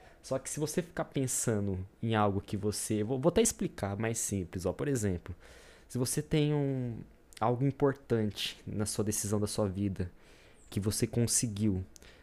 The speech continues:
só que ainda você não finalizou, você só tá pensando no, no final, só no final da corrida. Todo esse trajetório seu, ele vai ficar ruim, vai ficar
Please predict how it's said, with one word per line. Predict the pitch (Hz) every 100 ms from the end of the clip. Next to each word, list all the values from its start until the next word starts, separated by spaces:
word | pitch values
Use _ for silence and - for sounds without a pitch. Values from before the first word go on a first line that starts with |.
| -
só | - -
que | 104 120
ainda | 113
você | 117 - 131
não | 143
finalizou, | 156 165 165 160 120 110
você | 98 -
só | 113
tá | 117 135
pensando | - 147 - 147 143
no, | 147 147 135 113
no | 101 123
final, | 120 - 147 113 95 90 - - - -
só | - - 147
no |
final | 165 170 151 143
da |
corrida. | 135 143 113 101 90 90 - - - - - - - -
Todo | 180
esse | 202 170
trajetório | 175 151 123 - 117 104
seu, | - - 165 147
ele | 98 127
vai | 139
ficar | 139 - 147 139 - -
ruim, | 123 180 156 135 143
vai | 104 107
ficar | - 139